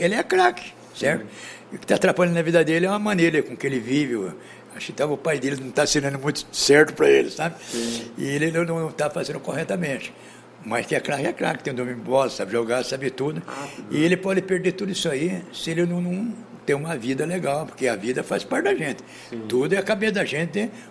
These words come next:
Speaker 1: como você funciona. Mas o domínio de bola, ele é craque. Então, é, se desloca, recebe, sai. Ronaldinho Gaúcho, vê que ele fazia com a bola, é brincadeira.
Speaker 2: Sim.
Speaker 1: Você não vê mais essas coisas.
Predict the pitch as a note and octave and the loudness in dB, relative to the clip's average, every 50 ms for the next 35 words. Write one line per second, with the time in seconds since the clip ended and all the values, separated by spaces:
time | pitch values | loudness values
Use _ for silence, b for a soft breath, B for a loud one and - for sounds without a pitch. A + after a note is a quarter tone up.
0 | B - - A#2+ B2+ B2+ C#3+ C#3+ - - D3+ D3+ D3+ D3 - - F#3 - - E3+ | B -12 -8 -6 -2 0 0 0 0 0 0 -2 -2 -4 -4 -6 -4 0 2 2
1 | D#3 C3+ G#2 F#2 - B B B B B B B B B B B B - - A2 | 2 2 0 -4 -8 B B B B B B B B B B B B -12 -6 -2
2 | A2+ C3 D3 C#3+ - - - B2+ G#2+ B2+ B2 B2 B2+ C3 C#3 - - A#2+ B2 B2+ | -2 0 0 -2 -2 -2 -2 -2 0 0 0 0 -2 -2 -2 -2 0 0 2 2
3 | C3+ - - - - - - - - C#3 - C#3+ C#3 D3+ E3+ G3+ - - - - | 2 0 -2 -2 -2 -4 -4 -4 -4 -4 -2 0 0 0 0 -2 -4 -6 -6 -4
4 | - - D#3+ C3 C#3+ A#2+ A2+ B2+ C3 C#3 C3 - A2 F#2+ G2+ - - - B2 B2+ | -2 -2 -2 -2 -2 0 2 4 4 4 2 -2 -4 -6 -4 -4 0 0 0 0
5 | A#2+ - - G#2+ A2 A#2+ C3+ - - B B B B B - - - - - D#3 | 0 -2 -4 -2 -2 -2 -4 -6 -8 B B B B B -16 -14 -10 -4 0 2
6 | E3+ F3 E3 C3+ D3+ D#3+ D3+ C#3+ C3 B2+ C3 B2+ A#2+ C#3+ B2+ D#3+ D3 - - D3+ | 2 4 2 2 2 2 2 4 4 4 4 4 0 -2 -4 -4 -2 0 2 2
7 | C#3+ C#3+ C3+ - C#3 A#2 A2 A#2+ C3 C3 B2 A2+ D3+ D#3+ C3+ D#3+ C3 A2 A#2+ C3 | 2 2 2 2 2 2 4 4 4 4 2 0 0 0 0 0 4 4 6 6
8 | C#3 B2+ - - B B B B G#2 G#2 G#2 G2+ B B - - - F#4 F4 F4 | 4 4 0 -6 B B B B -10 -10 -10 -12 B B -6 -2 -2 2 4 4
9 | F#4 F#4+ F4+ F4 - - - - F#2+ - - - - G#2+ A2 F#2+ - | 4 4 4 2 2 2 0 0 -2 -2 0 2 4 4 2 2 -2